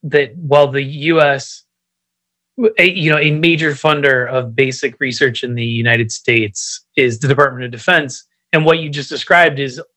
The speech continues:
is very close to the model for darpa.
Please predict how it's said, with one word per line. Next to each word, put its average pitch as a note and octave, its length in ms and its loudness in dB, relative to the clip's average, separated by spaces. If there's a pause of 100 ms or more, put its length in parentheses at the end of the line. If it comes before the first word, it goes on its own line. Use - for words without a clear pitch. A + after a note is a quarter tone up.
(120)
is C3 360 -6 (720)
very D3+ 240 4
close C#3+ 360 0
to C#3+ 40 -12
the C3 120 -2
model A#2+ 440 0
for A2 300 -4
darpa. B2+ 640 -2